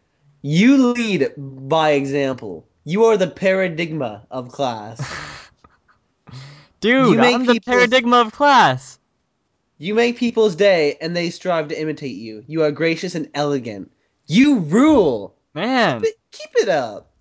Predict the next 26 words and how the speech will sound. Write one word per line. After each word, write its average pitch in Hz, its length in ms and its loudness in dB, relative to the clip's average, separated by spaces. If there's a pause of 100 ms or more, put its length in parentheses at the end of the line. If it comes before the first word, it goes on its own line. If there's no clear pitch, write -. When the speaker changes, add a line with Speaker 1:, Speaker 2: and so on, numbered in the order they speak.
(240)
Speaker 2:
Do 139 60 -6
you 165 40 -6
think 285 180 -2
it 311 60 0
Speaker 1:
Keep, 226 80 -2
Speaker 2:
says 220 240 0
Speaker 1:
keep, 214 60 -8
Speaker 2:
that, 196 80 -6
like, 190 220 2
Speaker 1:
keep 415 140 -2
it 180 60 -4
up. 123 280 -6
Speaker 2:
do 165 40 -12
you 196 60 -8
think 254 160 -16
it's - 120 -18
encouraging 180 600 -2
no 170 80 -2
matter 151 260 2
what 131 220 -4
things 147 260 -6
you 156 60 -6
put? 175 280 -6 (1500)
Speaker 1:
Um, 156 580 -6 (1120)
definitely 190 480 -6
not. 170 640 -8